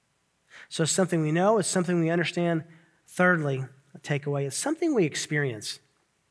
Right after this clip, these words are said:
I don't think we talk about this enough, but the experience of Christ in the gospel,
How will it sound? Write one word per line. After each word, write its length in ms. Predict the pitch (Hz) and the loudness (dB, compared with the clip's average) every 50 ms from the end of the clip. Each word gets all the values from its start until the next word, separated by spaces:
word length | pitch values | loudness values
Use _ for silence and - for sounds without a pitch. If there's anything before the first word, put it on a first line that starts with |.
| _ _ - | _ _ -8
I 80 | - 226 | -6 -4
don't 120 | 320 339 | -4 -4
think 100 | - 311 | -2 -2
we 80 | 202 156 | -2 -2
talk 300 | - - 175 175 165 165 | 0 0 0 0 2 2
about 160 | 165 147 143 | 2 0 2
this 180 | - 135 - | 0 -4 -4
enough, 380 | - 139 131 117 107 - - - _ - - - - - - | -4 -4 -4 -6 -8 -12 -16 -18 _ -20 -20 -20 -20 -16 -10
but 140 | - 160 147 | -6 -6 -2
the 140 | - 160 151 | 0 0 0
experience 580 | 139 - - - - 202 208 220 226 214 - | 0 -2 -2 0 2 4 4 4 4 2 2
of 100 | - 165 | 0 -4
Christ 460 | 160 - - 180 175 170 165 160 - - - | -4 -2 0 2 4 4 2 2 -2 -8 -4
in 320 | - 160 160 160 160 156 156 | 0 2 2 4 2 2 0
the 100 | 156 160 | 0 -2
gospel, 560 | 139 151 143 135 131 - - - 127 117 117 | 0 2 0 0 0 -4 -8 -10 -10 -12 -12